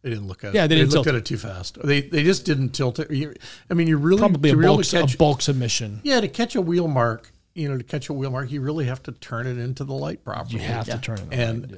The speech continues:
Speaker 2: yeah.
Speaker 1: and
Speaker 3: Yeah.
Speaker 1: Walker's, it's amazing. More Walker's got wheel marks in the history of coins than any other coin there is.
Speaker 2: Sorry.
Speaker 1: I guess it was the nineteen, nineteen forties that, you know, they did a lot of counting machine marks.
Speaker 2: Yeah.
Speaker 1: You know?
Speaker 2: Forty-two, forty-three, forty-four,
Speaker 1: Yeah, it's
Speaker 2: forty-five, you
Speaker 1: interesting
Speaker 2: see
Speaker 1: what day those
Speaker 2: tons
Speaker 1: P
Speaker 2: of
Speaker 1: mint,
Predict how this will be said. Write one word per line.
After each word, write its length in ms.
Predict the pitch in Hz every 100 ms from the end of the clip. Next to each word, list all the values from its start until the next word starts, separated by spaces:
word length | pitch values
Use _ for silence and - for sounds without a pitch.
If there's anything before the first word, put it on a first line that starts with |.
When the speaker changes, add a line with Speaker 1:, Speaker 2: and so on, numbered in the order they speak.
| -
Speaker 2:
yeah. 100 | 120
Speaker 1:
and 120 | 117
Speaker 3:
Yeah. 80 | 113 - - - 139
Speaker 1:
Walker's, 520 | 127 147 - 151 - - -
it's 120 | -
amazing. 420 | 160 147 147 117 117
More 200 | 135 147
Walker's 460 | 123 123 - 110
got 220 | - 117
wheel 160 | 104 107
marks 320 | 101 101 -
in 60 | 107
the 60 |
history 440 | 135 143 - 120 104
of 120 | 101
coins 300 | - 113 101 -
than 180 | - 104
any 80 | 101
other 140 | 92
coin 280 | 90 117 101
there 160 | 92 92
is. 400 | 95 87 90 - -
Speaker 2:
Sorry. 220 | - 143 131
Speaker 1:
I 60 | 131
guess 220 | 131 131
it 80 | 135
was 160 | 117
the 60 | 110
nineteen, 640 | 110 113 - 123 104 107 - -
nineteen 320 | 127 131 127
forties 500 | 107 127 117 107 101
that, 180 | 127 113 -
you 80 | 123
know, 80 | 110
they 100 | 107
did 140 | 123
a 40 | 113
lot 180 | 117
of 80 | 113
counting 340 | - 123 117 107
machine 300 | 95 120 101
marks. 460 | 98 98 120 - - -
Speaker 2:
Yeah. 220 | 123 - -
Speaker 1:
You 160 | 151 120
know? 160 | 107
Speaker 2:
Forty-two, 480 | 117 156 143 127 147
forty-three, 420 | 123 131 123 123
forty-four, 380 | 117 131 120 -
Speaker 1:
Yeah, 240 | 220 240 214
it's 120 | -
Speaker 2:
forty-five, 180 | 196 -
you 40 |
Speaker 1:
interesting 240 | 143 214 156
Speaker 2:
see 20 |
Speaker 1:
what 160 | 151 139
day 220 | 151 147
those 240 | 135 131
Speaker 2:
tons 100 | 120
Speaker 1:
P 120 | 131 151
Speaker 2:
of 60 |
Speaker 1:
mint, 260 | 131 113 -